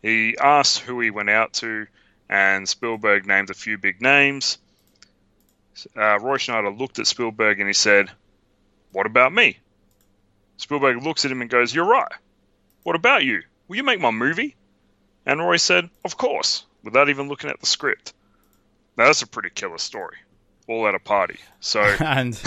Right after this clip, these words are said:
Speaker 2: um, funnily enough, he only did number two because he wanted to settle a contract dispute with, uh,
Speaker 1: <laughs> Yeah, yes.
Speaker 2: Universal Pictures. So he actually was not really, he, see, Roy Schneider is a, is a, he's not really, um, I guess they don't,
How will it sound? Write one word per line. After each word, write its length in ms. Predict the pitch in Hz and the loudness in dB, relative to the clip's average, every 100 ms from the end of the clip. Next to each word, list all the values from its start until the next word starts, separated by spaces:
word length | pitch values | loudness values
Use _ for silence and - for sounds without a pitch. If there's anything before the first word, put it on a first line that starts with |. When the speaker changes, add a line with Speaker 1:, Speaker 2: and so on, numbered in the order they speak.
| - - - - - _ _ 139 | 0 0 -8 -16 -20 _ _ -2
Speaker 2:
um, 360 | 127 240 - | 2 2 2
funnily 680 | - 151 131 - 135 143 127 | -2 -8 -6 0 0 0 -2
enough, 360 | 123 127 113 - | -2 -2 -4 -8
he 140 | 123 | -8
only 240 | 127 127 | -8 -6
did 180 | 117 117 | -6 -6
number 240 | 113 110 107 | -6 -8 -10
two 260 | 123 117 | -10 -8
because 400 | 104 104 110 107 | -10 -10 -10 -10
he 80 | 113 | -10
wanted 260 | 104 107 101 | -10 -10 -10
to 80 | 101 | -10
settle 320 | - 104 104 | -10 -10 -10
a 40 | |
contract 420 | 98 110 104 - - | -12 -14 -12 -14 -14
dispute 440 | - 110 107 - - | -16 -14 -14 -16 -16
with, 360 | 113 101 101 | -16 -16 -14
uh, 120 | 104 110 | -10 -6
Speaker 1:
<laughs> 40 | |
Yeah, 100 | 139 - - - - - - - | -4 -6 -12 -10 -2 -2 -2 -6
yes. 260 | - - - | -8 -12 -8
Speaker 2:
Universal 440 | 131 113 113 - | -6 -4 -6 -8
Pictures. 420 | - 117 104 98 - | -10 -10 -10 -10 -8
So 140 | 107 | -6
he 80 | 113 | -6
actually 220 | 117 113 | -6 -8
was 140 | 104 | -10
not 180 | 110 117 | -10 -10
really, 320 | 113 113 107 - _ - _ _ | -8 -8 -10 -16 _ -20 _ _
he, 220 | 151 165 | 0 0
see, 240 | 170 151 135 | 0 -2 -2
Roy 240 | 135 160 | 0 -2
Schneider 380 | - 143 131 120 | -2 -2 0 0
is 240 | - 107 | -4 -8
a, 280 | 107 104 - - | -6 -6 -8 -12
is 200 | 127 117 | -12 -8
a, 420 | 110 104 104 - - | -6 -6 -6 -10 -14
he's 140 | 120 | -10
not 140 | 113 131 | -8 -6
really, 480 | 123 113 107 101 - | -4 -4 -4 -8 -14
um, 600 | - 107 101 101 98 95 - _ _ _ _ _ - _ _ _ - | -14 -10 -10 -10 -12 -16 -20 _ _ _ _ _ -20 _ _ _ -12
I 40 | 123 | -6
guess 180 | 202 - | -4 -2
they 100 | 156 | -2
don't, 240 | 202 | -2